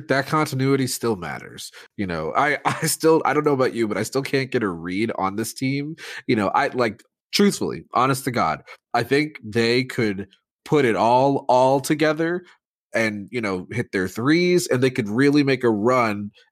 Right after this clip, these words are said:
at a Sun Belt tournament win. I don't think they would win it in that high ceiling, you know, experience, because I think there's just, the Sun Belt's actually a little bit better than I thought it was gonna be, which is great to hear. Um, but,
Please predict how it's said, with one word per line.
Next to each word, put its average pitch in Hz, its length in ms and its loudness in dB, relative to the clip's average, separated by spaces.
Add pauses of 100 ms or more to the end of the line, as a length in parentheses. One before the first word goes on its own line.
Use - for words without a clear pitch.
(120)
at 110 320 -2
a 107 60 0
Sun 110 240 -2
Belt 104 180 0
tournament 92 400 -6
win. 67 320 -12 (100)
I 120 80 2
don't 139 180 0
think 139 180 -2
they 151 100 4
would 113 160 2
win 123 240 2
it 175 160 2
in 165 160 0
that 156 280 2
high 151 280 2
ceiling, 160 580 0 (380)
you 175 120 0
know, 165 380 4
experience, 170 880 0 (180)
because 120 320 -2
I 123 120 2
think 123 220 -4
there's 123 180 0
just, 117 240 -8 (260)
the 147 60 2
Sun 165 160 2
Belt's 156 320 0
actually 127 320 2
a 113 40 4
little 113 220 0
bit 113 160 -4
better 110 240 -2
than 123 100 -4
I 117 80 -2
thought 143 200 -2
it 117 80 2
was 98 160 -6
gonna 90 180 -10
be, 85 140 -14
which 110 160 -6
is 107 260 -8
great 143 300 0
to - 100 -10
hear. 139 340 -2 (380)
Um, 85 420 -2 (240)
but, 175 380 2